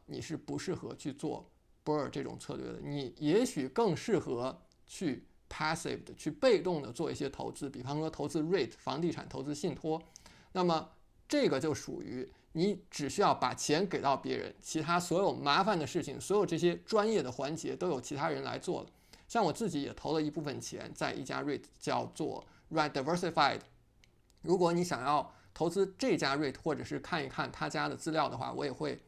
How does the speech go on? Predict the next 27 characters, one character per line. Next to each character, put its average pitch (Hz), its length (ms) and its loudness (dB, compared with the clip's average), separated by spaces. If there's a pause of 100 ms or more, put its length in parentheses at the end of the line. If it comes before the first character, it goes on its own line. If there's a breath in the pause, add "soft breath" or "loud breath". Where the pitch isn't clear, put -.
(120)
把 - 160 -2
链 151 180 0
接 147 160 -2
放 143 180 -4
在 120 120 -6
视 - 180 -4
频 123 160 -10
的 120 80 -8
下 120 160 -6
方。 127 320 -6 (540 soft breath)
那 233 260 4 (260 loud breath)
接 254 140 0
下 240 100 4
来 190 120 4
第 214 240 0
七 - 360 0
个 226 140 4
你 123 180 -6
需 - 180 -2
要 175 120 8
问 180 300 0
自 190 180 0
己 147 100 -4
的 - 80 -6
问 156 200 0
题 - 200 -12
呢， 127 220 -8